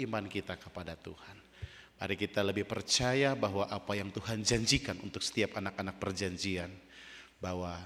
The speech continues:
tidak ada yang mustahil bagi Tuhan. Dia Allah yang tetap melakukan keajaiban-keajaiban sampai dengan hari ini. He is still God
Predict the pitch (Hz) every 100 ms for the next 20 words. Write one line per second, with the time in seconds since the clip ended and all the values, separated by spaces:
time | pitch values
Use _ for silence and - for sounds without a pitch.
0 | 101 110 101 104 98 95 90 90 - 95
1 | 85 87 80 80 98 - 78 - - -
2 | - - - - - 101 101 101 - 127
3 | 156 156 147 135 123 120 117 101 - -
4 | - - - - 104 98 98 104 92 -
5 | 101 92 107 95 92 87 92 87 80 85
6 | 82 80 - 82 80 78 80 - 80 78
7 | - 85 - - - - - 101 101 -
8 | 98 90 80 85